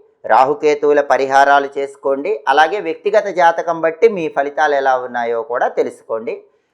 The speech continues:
రాహుకేతువుల సంపూర్ణమైన అనుగ్రహానికి ఈ పద్దెనిమిది నెలల పాటు ద్వాదశ రాశుల వారు సంపూర్ణంగా ఆ ద్వా-, రాహుకేతువుల అనుగ్రహానికి సులభంగా పాత్రలు కండి.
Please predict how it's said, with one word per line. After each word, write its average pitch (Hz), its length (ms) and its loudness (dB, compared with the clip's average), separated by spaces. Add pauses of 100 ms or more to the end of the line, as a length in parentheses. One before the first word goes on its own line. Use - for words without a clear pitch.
(120)
రాహుకేతువుల 147 760 2 (140)
సంపూర్ణమైన 147 720 -4
అనుగ్రహానికి 120 720 -6 (120)
ఈ 131 80 -10 (140)
పద్దెనిమిది 147 560 -6
నెలల 120 260 -4
పాటు 117 300 -4 (120)
ద్వాదశ 113 400 -2
రాశుల 110 340 -6
వారు 107 280 -2 (760)
సంపూర్ణంగా 196 880 2 (380)
ఆ 117 100 0
ద్వా-, 127 320 0
రాహుకేతువుల 151 600 0
అనుగ్రహానికి 123 680 -6
సులభంగా 110 520 -8
పాత్రలు 92 420 -10
కండి. 85 300 -18